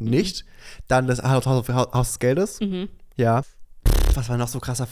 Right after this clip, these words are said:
Speaker 2: Wie viel sind's denn insgesamt?
Speaker 1: Sieben Serien.
Speaker 2: Okay, sag einfach mal, weil ich weiß
Speaker 1: Okay.
Speaker 2: nicht mehr jetzt.
Speaker 1: Äh, Stranger Things.
Speaker 2: Ah, natürlich. Ja, ich hab's nicht geguckt, deswegen ist es nicht, mehr, nicht auf meinem Radar.
Speaker 1: Ja.
Speaker 2: Verstehe.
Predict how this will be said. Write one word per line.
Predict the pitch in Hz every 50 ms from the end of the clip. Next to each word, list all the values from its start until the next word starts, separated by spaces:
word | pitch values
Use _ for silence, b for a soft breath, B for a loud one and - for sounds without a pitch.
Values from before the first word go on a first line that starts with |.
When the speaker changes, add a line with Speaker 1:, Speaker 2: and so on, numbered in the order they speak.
| -
Speaker 2:
Wie | - 131
viel | 123 104 117 110
sind's | 123 160 - -
denn | 113 104
insgesamt? | 104 - - - - - - 113 117 - - -
Speaker 1:
Sieben | - 185 185 165 175 165 147 - - -
Serien. | - - 160 156 - - 156 156 - - - B B 123
Speaker 2:
Okay, | - - 117 135 127
sag | 113 123 120
einfach | 120 113 127
mal, | 123 117
weil | 113 117 113
ich | 110 -
weiß | - 113 113
Speaker 1:
Okay. | 110 226 180
Speaker 2:
nicht | 110 113
mehr | 107
jetzt. | 101 - - - - -
Speaker 1:
Äh, | - - 190 185 190
Stranger | - - - 202 202 202 202 190 202
Things. | - - 202 233 302 - - - B B B B - -
Speaker 2:
Ah, | 131 139 147
natürlich. | 156 151 135 - - - 160 165 156 147 147 131 120 - B B B -
Ja, | 139
ich | 151
hab's | 160 151
nicht | 143 127
geguckt, | - 135 - 156 151 143
deswegen | 127 131 131 131
ist | 135
es | 131
nicht, | 131 131
mehr, | 131 127
nicht | 127 135 135
auf | 127
meinem | 127 123
Radar. | 113 117 110 117 120 120 113 110 107
Speaker 1:
Ja. | - 175
Speaker 2:
Verstehe. | 165 - 120 113 110 107 107